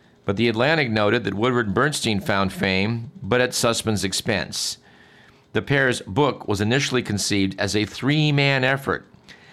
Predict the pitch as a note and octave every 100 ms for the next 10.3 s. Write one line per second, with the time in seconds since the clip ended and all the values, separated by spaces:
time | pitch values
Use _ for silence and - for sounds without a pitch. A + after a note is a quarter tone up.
0 | - - A2+ C3 C#3 F3+ G#3 C#3+ A#2+ C#3+
1 | C3+ - - C3 - D#3 D3 D#3+ F3 D#3+
2 | - - _ _ - A#2 D3+ C#3+ D3+ D3
3 | A2+ C3 - D#3 F#3 B2+ G2+ F#2+ - A#2
4 | A2+ - - - A2+ G2+ A2 - A2+ C#3+
5 | C#3+ F#2+ G2+ F2+ E2 F2 E2 G#2+ A#2 -
6 | - - - - - _ _ - A#2 C#3
7 | C#3 A#2+ C3 C3+ A#2+ - B2 A#2 G#2+ -
8 | B2 - A2 G#2 A2+ A2+ G#2+ A2+ A2 A2+
9 | - - A2+ A#2 B2+ G#2+ G2+ F#2+ F#2+ G2
10 | D#2 C#2